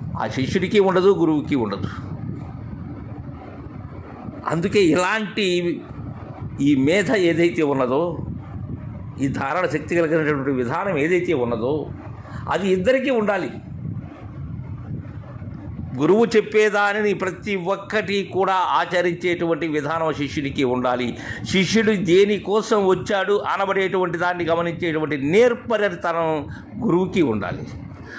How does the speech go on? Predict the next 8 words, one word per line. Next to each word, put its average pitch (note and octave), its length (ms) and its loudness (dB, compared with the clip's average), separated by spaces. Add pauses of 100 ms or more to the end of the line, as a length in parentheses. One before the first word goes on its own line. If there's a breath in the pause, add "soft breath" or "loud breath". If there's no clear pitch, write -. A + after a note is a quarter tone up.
(120)
అలా A#2 260 0
అయితేనే F#3+ 440 4
కుదురుతుంది D#3+ 580 -2
ఇది, B2 160 -8 (1800)
అలా C3 260 0
అయితేనే G3+ 440 4
అందుతుంది E3+ 520 0
ఇది. - 280 -10